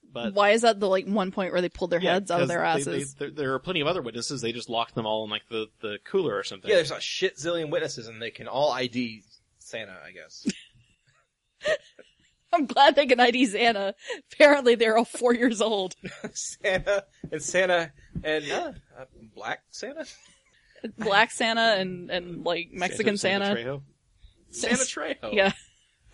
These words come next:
Speaker 1: Um,
Speaker 2: Saint Danny.
Speaker 3: Saint
Speaker 1: so yeah, they,
Speaker 3: Danny.
Speaker 1: so Ben Affleck makes a run for it and manages to run right into Gary Sinise. So they throw him in the back of the car, tie him up, throw him in the back of the car, and start driving off.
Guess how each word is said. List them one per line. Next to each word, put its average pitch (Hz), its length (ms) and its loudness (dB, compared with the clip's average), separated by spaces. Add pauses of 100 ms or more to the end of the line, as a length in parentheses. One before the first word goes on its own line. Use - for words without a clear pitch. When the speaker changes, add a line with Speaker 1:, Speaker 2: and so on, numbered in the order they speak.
(300)
Speaker 1:
Um, 120 300 -4
Speaker 2:
Saint - 400 -2
Danny. 214 320 -2 (400)
Speaker 3:
Saint 123 400 -8
Speaker 1:
so 147 80 -4
yeah, 131 180 -2
they, 139 120 -4
Speaker 3:
Danny. 107 160 -10
Speaker 1:
so 139 160 -2
Ben 160 160 0
Affleck 165 280 0
makes 135 200 -4
a 135 60 0
run 117 200 -2
for 113 280 -6
it 120 120 -6
and 107 280 -4
manages 107 320 -10
to 110 100 -8
run 104 200 -6
right 104 200 -6
into 107 140 -16
Gary 104 200 -10
Sinise. 104 540 -8 (540)
So - 120 -10
they 110 260 -2
throw 113 260 -2
him 110 60 -4
in 110 60 -12
the 107 60 -10
back 104 160 -8
of - 40 -20
the 113 60 -18
car, 104 260 -10
tie 107 200 -8
him 104 80 -12
up, 104 100 -10
throw 107 100 -14
him 101 60 -18
in 101 60 -20
the 98 60 -14
back 98 80 -14
of - 40 -20
the 107 60 -18
car, 98 300 -6
and 98 80 -16
start 101 160 -12
driving 101 260 -8
off. 92 200 -10